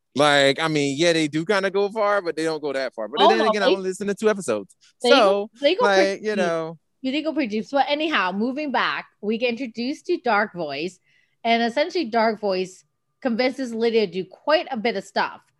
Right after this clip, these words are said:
Speaker 2: And this is where we get to the point
Speaker 1: <sighs>
Speaker 2: where we notice that she blacks out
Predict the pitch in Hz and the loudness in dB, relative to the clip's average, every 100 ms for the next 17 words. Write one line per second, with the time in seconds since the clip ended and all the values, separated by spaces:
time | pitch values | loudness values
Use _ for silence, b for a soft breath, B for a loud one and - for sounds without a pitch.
0 | _ _ _ _ - 247 247 359 466 494 | _ _ _ _ 0 2 2 0 -4 -6
1 | 285 285 277 233 247 254 262 - 226 233 | 0 2 2 0 -4 -4 -6 -2 -2 0
2 | 220 202 202 196 190 220 262 240 208 269 | -2 -2 0 2 0 -4 -4 0 0 2
3 | 226 175 175 - 185 175 165 160 - _ | 2 0 -4 -4 0 2 0 -2 -8 _
4 | _ _ _ _ _ - - 277 254 247 | _ _ _ _ _ -18 -4 0 0 -2
5 | 180 185 196 220 247 - - - 208 170 | -6 -6 0 2 0 -6 -16 -6 -2 -2
6 | 120 | -4